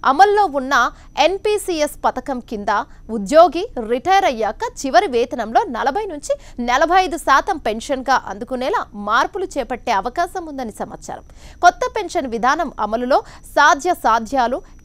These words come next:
కేంద్ర రాష్ట్రాలపై రుణభారం వంటి ఇతర అంశాలపై రివ్యూ జరిపేలా ఏప్రిల్ నెలలో కేంద్రం ప్రత్యేక కమిటీని నియమించింది.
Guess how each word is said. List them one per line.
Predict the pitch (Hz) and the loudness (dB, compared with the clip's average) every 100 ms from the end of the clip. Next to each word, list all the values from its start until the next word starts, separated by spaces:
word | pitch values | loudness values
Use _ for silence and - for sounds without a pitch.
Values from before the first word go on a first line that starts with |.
| 330 | 0
కేంద్ర | 339 392 403 240 196 | 0 2 0 0 -2
రాష్ట్రాలపై | 214 - 247 226 214 202 285 196 | -2 -2 -2 -2 -4 -6 -6 -6
రుణభారం | 196 240 220 240 302 311 240 | -4 -4 0 2 2 0 -4
వంటి | 233 453 - 254 | -4 -6 -6 -2
ఇతర | 381 392 285 240 | 2 2 2 -4
అంశాలపై | 240 - 320 302 - 269 370 214 | -6 -2 0 0 0 0 -2 -6
రివ్యూ | 196 294 269 | -4 -6 -2
జరిపేలా | 269 - 190 233 415 - - 262 | -4 -4 -2 0 -2 -6 0 4
ఏప్రిల్ | 403 453 440 349 | 4 2 -4 -4
నెలలో | 277 240 285 - | -4 -2 -4 -2
కేంద్రం | 233 254 403 240 | -4 -4 -8 -8
ప్రత్యేక | 202 - - 339 - | -8 -6 -4 -4 -4
కమిటీని | 233 285 440 320 | -4 -6 -6 -8
నియమించింది. | 180 175 - 175 165 | -10 -12 -14 -16 -16